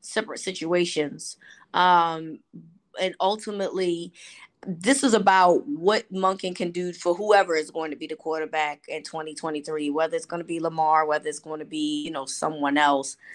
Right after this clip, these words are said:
Um, and I think that for me, the biggest issue,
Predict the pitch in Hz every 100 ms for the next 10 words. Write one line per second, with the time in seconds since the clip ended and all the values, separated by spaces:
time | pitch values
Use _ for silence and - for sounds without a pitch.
0 | - - - 165 165 160 151 - 180 170
1 | - 196 190 - 175 165 - 170 165 175
2 | 226 196 160 160 170 160 185 180 175 196
3 | 214 - 165 156 151